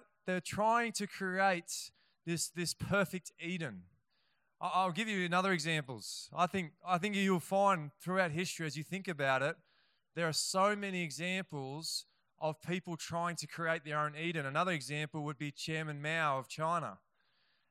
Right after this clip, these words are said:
And, uh, what he tried to do was try, tried to create this communist movement, which, again, sounds, sounds good, doesn't it? It,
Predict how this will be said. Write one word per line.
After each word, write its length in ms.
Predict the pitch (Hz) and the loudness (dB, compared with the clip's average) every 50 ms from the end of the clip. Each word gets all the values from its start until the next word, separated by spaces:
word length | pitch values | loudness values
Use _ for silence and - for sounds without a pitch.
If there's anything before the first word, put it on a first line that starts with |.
| _ _ | _ _
And, 500 | - 147 151 156 156 151 151 151 151 147 - - - _ _ _ _ _ - | -2 0 2 4 4 2 2 -2 -4 -8 -8 -10 -10 _ _ _ _ _ -4
uh, 380 | 151 151 156 151 147 147 147 151 | 0 2 4 6 6 4 4 2
what 220 | 156 180 196 160 | 2 0 0 0
he 120 | 170 220 | 0 0
tried 220 | 226 - 190 185 170 | -2 0 0 0 0
to 80 | 165 | 0
do 120 | 151 160 160 | 0 -2 -2
was 140 | 160 143 - | -2 -2 -4
try, 340 | - - 170 175 175 185 - _ _ _ _ - | -6 -4 -2 -2 -2 -2 -4 _ _ _ _ -10
tried 220 | - - 196 202 | -2 0 0 0
to 60 | 175 170 | 0 -2
create 280 | - - 180 175 175 | -4 0 0 0 0
this 160 | 165 160 - | 0 -4 -6
communist 500 | - - - 190 202 202 190 180 - - | -6 -4 -2 -2 0 0 0 -2 -2 -4
movement, 460 | 165 170 185 202 208 196 180 147 127 147 | -4 -4 -2 -2 -2 -2 -2 -4 -4 -4
which, 280 | 165 160 - - - _ _ _ - | -6 -4 -4 -6 -8 _ _ _ -10
again, 380 | 180 175 139 190 208 214 185 147 | -8 -6 -4 -2 0 0 0 -2
sounds, 560 | - - 185 190 196 190 156 - - - - _ _ _ - | -2 -2 0 0 0 0 0 -2 -2 -2 -4 _ _ _ -12
sounds 340 | - - 196 190 180 156 | -6 -2 0 0 0 0
good, 220 | - - 208 214 175 | -2 -2 -2 -2 -2
doesn't 280 | 180 202 180 175 185 | -2 -4 -4 -4 -4
it? 140 | 156 143 156 | -4 -4 -4
It, 60 | 151 | -6